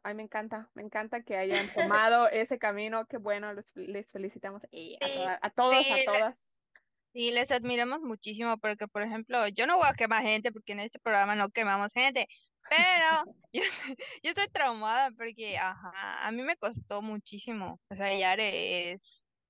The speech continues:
Speaker 3: es como la que ha visto todo mi proceso porque, pues, mi hermana, ¿no? Y, pues, porque vivimos juntas y shalala, ¿no?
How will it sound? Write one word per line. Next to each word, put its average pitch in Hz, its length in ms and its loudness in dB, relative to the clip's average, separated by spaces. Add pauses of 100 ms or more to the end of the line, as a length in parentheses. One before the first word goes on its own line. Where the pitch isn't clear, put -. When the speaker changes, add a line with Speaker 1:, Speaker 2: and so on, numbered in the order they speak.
(220)
Speaker 3:
es - 180 -8
como 196 560 -4
la 202 220 -2
que 214 120 -4
ha 202 60 4
visto 202 320 -6
todo 196 160 -2
mi 196 160 -6
proceso 196 460 -8 (160)
porque, 190 220 -16
pues, 170 180 -12
mi 175 100 -6
hermana, 175 340 -4
¿no? 185 300 -6
Y, 196 80 -10
pues, - 240 -20
porque 180 240 -8
vivimos 180 460 -8
juntas - 460 -8
y - 220 -18
shalala, 151 520 -8
¿no? 190 180 -8